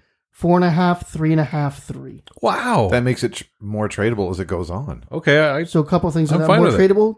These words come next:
Speaker 1: Two, that's also the hit for a backup goaltender.
Speaker 3: Touche.
Speaker 2: Right.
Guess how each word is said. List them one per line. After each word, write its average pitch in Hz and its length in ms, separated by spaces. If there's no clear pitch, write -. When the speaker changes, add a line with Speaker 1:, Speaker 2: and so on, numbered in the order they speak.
Speaker 1:
Two, 190 280
that's 175 280
also 160 420
the 147 140
hit 151 240
for 156 220
a 139 40
backup 135 440
goaltender. 131 580
Speaker 3:
Touche. 76 220
Speaker 2:
Right. 90 680